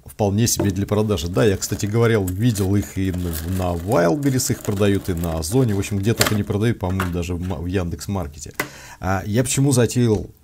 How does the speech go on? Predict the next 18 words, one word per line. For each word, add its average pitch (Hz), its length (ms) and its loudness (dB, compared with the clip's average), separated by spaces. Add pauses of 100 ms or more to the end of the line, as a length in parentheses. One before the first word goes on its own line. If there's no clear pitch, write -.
(140)
этот 117 240 0
обзор? 113 420 2
Потому 113 520 2
что 131 520 2 (180)
есть 120 480 2
огромный 110 720 0
большой 98 520 -2
минус, 123 540 2
который 98 420 -2
я 90 220 -2
нашел 90 340 -6
в 85 60 -6
этой 85 160 -8
машинке. 107 440 -4
И 87 60 -4
сейчас 98 340 -6
я 87 100 -6
его 92 300 -4